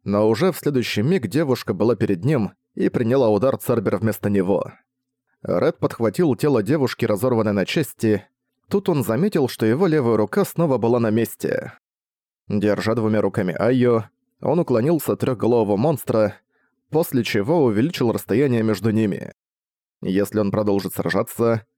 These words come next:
Айо поглотит адское пламя. «Что за внезапный поступок? Бесполезное трепыхание! Вы всё равно умрёте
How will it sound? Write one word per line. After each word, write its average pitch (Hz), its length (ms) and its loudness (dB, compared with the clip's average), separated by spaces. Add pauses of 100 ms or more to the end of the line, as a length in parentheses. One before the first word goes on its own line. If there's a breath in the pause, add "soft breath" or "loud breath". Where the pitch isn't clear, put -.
(160)
Айо 131 340 2
поглотит 156 540 0
адское 104 380 0
пламя. 92 520 0 (680)
«Что - 380 -2
за 127 180 0
внезапный 147 540 0
поступок? 151 640 -4 (200 soft breath)
Бесполезное 156 800 0
трепыхание! 175 800 0 (300)
Вы 120 280 0
всё - 160 -2
равно 151 320 2
умрёте 151 580 2